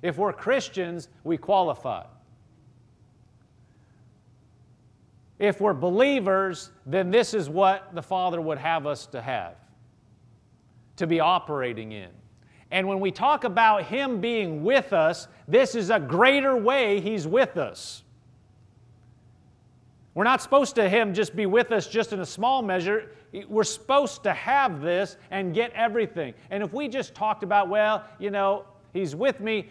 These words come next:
but not referring to any of the benefits of what He wants to fully do in the life of the believer, I think we would be remiss.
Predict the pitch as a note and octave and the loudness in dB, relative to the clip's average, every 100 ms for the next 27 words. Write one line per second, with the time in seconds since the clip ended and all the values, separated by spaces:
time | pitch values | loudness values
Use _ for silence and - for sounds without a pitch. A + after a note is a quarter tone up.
0 | - C#3 G3+ - D#3 D3+ A3+ D4+ B3 G#3 | -6 0 0 -2 -10 -6 -4 -4 -2 -2
1 | F#3 - B3+ A#3 F#3+ F#3 F3 A3+ C4 A3 | -2 0 0 0 -2 -6 -6 -4 -2 0
2 | F#3+ G#3 G#3 D#3+ C#3+ A#3+ A#3 - G#3 - | 0 2 2 0 0 0 -2 -4 -6 -4
3 | F3+ C#3+ G#3+ C4+ F#3 G#3+ G3 A#3 B3 - | -6 -2 4 4 2 -4 0 0 0 -2
4 | F#3+ - - C4+ D4+ D4+ G3 G3 E3+ D3+ | -6 -6 2 2 2 0 0 2 2 2
5 | E3 G3+ - - - - A3+ G#3 F3+ G#3 | -2 -6 -14 -20 -12 -4 0 2 4 4
6 | B3+ A3+ A#3 G3 F3 F3+ A3 A3+ E3+ F3+ | 4 2 -2 -2 0 0 2 2 4 4
7 | F3 G3+ F#3 E3+ F3+ E3 D3+ D#3+ D3+ D3 | 2 -4 -8 -4 -2 -2 -4 -4 -4 -4
8 | B2+ G2+ - | -8 -14 -20